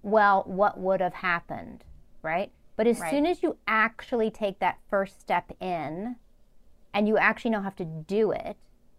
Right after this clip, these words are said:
Speaker 1: you find out, "Oh, well, <laughs> it's a lot harder than I thought, and I'm gonna fail a
Speaker 2: Yes.
Speaker 1: lot, and I'm not, you, you're, I'm gonna let myself down." All those things start, the reality of it, um,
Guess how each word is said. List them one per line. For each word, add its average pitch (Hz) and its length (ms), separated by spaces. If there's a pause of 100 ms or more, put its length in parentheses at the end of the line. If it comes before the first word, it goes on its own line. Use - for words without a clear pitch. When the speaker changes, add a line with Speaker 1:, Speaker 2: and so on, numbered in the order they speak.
(840)
Speaker 1:
you 233 180
find 262 380
out, 240 460
"Oh, 285 140
well, 214 460
<laughs> - 800
it's - 140
a 339 40
lot 277 200
harder 214 220
than 190 140
I 208 120
thought, 349 560 (180)
and 208 140
I'm 190 120
gonna 185 160
fail 320 420
a 311 40
Speaker 2:
Yes. 311 80
Speaker 1:
lot, 285 360
and 208 120
I'm 190 60
not, 180 240 (100)
you, 202 260 (200)
you're, 220 160
I'm 208 100
gonna 185 160
let 185 160
myself 175 420
down." 240 260
All 302 220
those 294 280 (100)
things 233 380
start, - 260 (180)
the 202 140
reality 208 920
of 170 220
it, 156 340 (580)
um, 180 460